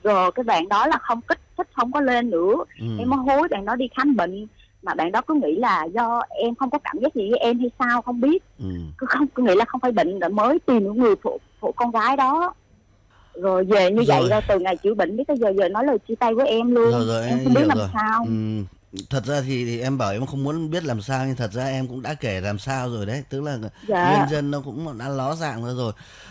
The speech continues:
Speaker 2: Hai người yêu nhau đã có quan hệ rất sâu sắc và đã chuẩn bị tiến tới hôn nhân, nhưng chỉ vì một chút trục trặc trong một lần quan hệ tình dục và mới đưa nhau đi khám.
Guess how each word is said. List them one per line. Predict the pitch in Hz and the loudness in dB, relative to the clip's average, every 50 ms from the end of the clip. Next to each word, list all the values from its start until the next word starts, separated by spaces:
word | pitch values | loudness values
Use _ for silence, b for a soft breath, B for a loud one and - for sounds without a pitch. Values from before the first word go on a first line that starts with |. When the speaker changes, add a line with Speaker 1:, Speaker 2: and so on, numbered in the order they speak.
| B | B
Speaker 2:
Hai | B - 160 151 151 147 147 147 | B -6 -4 -2 -2 -2 -2 -2
người | 143 135 131 123 117 113 | 0 0 0 0 0 -2
yêu | 113 107 127 143 143 143 | -2 -2 -2 -2 0 0
nhau | 143 143 147 139 139 139 139 139 | 0 -2 0 -2 -2 -2 -2 -2
đã | 123 123 123 131 | -2 -4 -4 -6
có | 135 143 147 143 | -6 -6 -6 -6
quan | 139 139 135 135 | -4 -4 -2 -2
hệ | 135 131 131 123 110 85 82 101 101 95 90 | -2 -2 -2 -4 -4 -4 -6 -6 -6 -6 -6
rất | 98 131 165 | -6 -8 -8
sâu | - - - 139 139 139 | -8 -6 -4 -4 -4 -4
sắc | 135 - - 170 - - | -4 -4 -6 -6 -6 -6
và | - 127 101 | -8 -8 -8
đã | 95 98 117 | -8 -8 -8
chuẩn | - - 101 95 98 | -8 -6 -6 -6 -6
bị | 104 98 85 | -6 -8 -8
tiến | 87 117 117 131 139 | -8 -6 -6 -6 -4
tới | - 123 123 | -4 -4 -2
hôn | 131 135 131 131 | -2 -2 -2 0
nhân, | 131 139 135 131 131 | 0 0 0 0 0
nhưng | 135 127 123 | 0 -2 -2
chỉ | - 113 98 95 | -4 -6 -6 -4
vì | 92 104 107 104 98 90 B B B B B B | -4 -4 -4 -4 -6 -8 B B B B B B
một | - 98 92 - | -10 -10 -8 -6
chút | - 147 160 - | -6 -8 -8 -6
trục | - 123 104 - - | -6 -8 -8 -6 -8
trặc | - 110 95 92 - | -8 -8 -8 -8 -8
trong | - 117 113 | -8 -6 -4
một | 113 107 98 | -4 -4 -6
lần | 98 98 95 92 | -6 -6 -6 -6
quan | 85 107 110 107 | -6 -6 -6 -6
hệ | 113 110 95 69 - | -6 -6 -8 -10 -10
tình | - 92 95 | -8 -6 -4
dục | 95 107 95 - | -4 -4 -6 -6
và | 87 92 95 92 90 90 87 87 85 b b b b b b - | -8 -8 -6 -6 -6 -6 -6 -8 -10 b b b b b b -6
mới | - 104 113 131 147 151 143 131 123 120 110 - 50 50 50 - | -4 -4 -2 -2 -2 -4 -4 -4 -6 -6 -8 -10 -12 -16 -18 -8
đưa | 87 139 131 | -2 0 0
nhau | 131 123 120 | 2 2 0
đi | 117 120 | -2 -4
khám. | - - 110 104 113 143 208 | -4 -2 -2 0 0 -2 -2